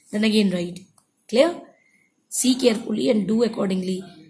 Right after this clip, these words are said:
Area-wise, India is the dash largest country in the world.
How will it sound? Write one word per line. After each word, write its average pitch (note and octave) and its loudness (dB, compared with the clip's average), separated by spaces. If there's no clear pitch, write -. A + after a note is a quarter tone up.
Area-wise, A3 0
India G#3 0
is G3 -2
the G3+ -2
dash G#3+ -4
largest G3+ -4
country G3 -4
in G3+ -4
the F#3+ -2
world. G#3+ 0